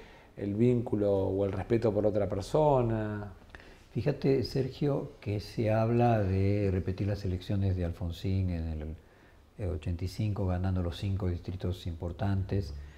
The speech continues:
Speaker 1: Ujú.
Speaker 2: Eh, y bueno, estamos hablando de,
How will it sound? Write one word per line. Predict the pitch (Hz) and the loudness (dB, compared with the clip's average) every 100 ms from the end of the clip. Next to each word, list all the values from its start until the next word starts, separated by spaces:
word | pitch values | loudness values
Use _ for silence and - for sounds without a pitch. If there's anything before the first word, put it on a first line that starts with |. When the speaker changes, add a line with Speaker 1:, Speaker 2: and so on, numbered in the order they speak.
| - | -10
Speaker 1:
Ujú. | 123 120 151 | -8 -6 -4
Speaker 2:
Eh, | 175 98 95 92 90 - - - - - | -2 2 2 2 2 -2 -8 -18 -16 -4
y | 104 | 0
bueno, | 95 90 | 2 2
estamos | 110 113 107 | 2 2 2
hablando | 104 107 101 | 2 0 0
de, | 92 87 87 | 0 0 -4